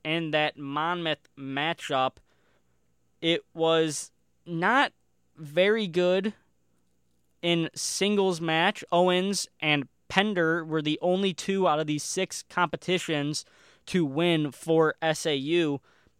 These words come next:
And then in terms of doubles, it was Jones and Baxter to win their duos matchup, but only one of two from the Bees to make it that final score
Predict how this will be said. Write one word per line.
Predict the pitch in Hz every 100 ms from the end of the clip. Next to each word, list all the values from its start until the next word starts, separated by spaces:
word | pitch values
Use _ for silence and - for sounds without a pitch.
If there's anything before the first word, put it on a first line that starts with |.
| -
And | 156
then | 156 156 156
in | 165 170
terms | 170 180 170 156 -
of | 156 143 135
doubles, | 160 170 175 143 135
it | 143
was | 143
Jones | 123 151 151 175 185
and | - 147 120
Baxter | 131 147 175 - - 139 135 - _ _ _ -
to | 165
win | 135 151 147 143 -
their | 135 120 180 214
duos | 143 196 208 160 143
matchup, | 139 135 135 - 127 135 _ _ _ _ _ -
but | 139 135 - _ _ _ _ _ -
only | 160 160 156
one | 135 151 160 151
of | 156 147 -
two | - 147 143 143 _ _ -
from | - - 147 147 143
the |
Bees | 127 139 135 -
to | 135
make | 131 127
it | 120
that | 127 -
final | 131 123 123
score | 123 - 117 113 117